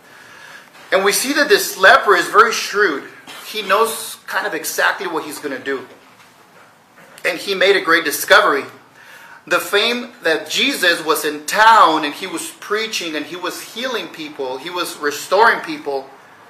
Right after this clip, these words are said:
we're told in the passage before here that the fame of Jesus started to spread.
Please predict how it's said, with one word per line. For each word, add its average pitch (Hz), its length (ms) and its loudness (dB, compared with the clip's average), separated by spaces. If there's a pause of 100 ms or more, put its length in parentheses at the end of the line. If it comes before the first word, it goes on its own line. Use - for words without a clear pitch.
(320)
we're 180 240 4
told 214 320 8
in 190 80 2
the 156 80 0
passage 180 500 2
before 165 380 -4
here 160 560 2 (800)
that 160 500 4 (720)
the 160 160 -2
fame 214 460 0
of 202 160 2
Jesus 196 340 -6
started 170 260 2
to 165 80 -10
spread. 143 520 -4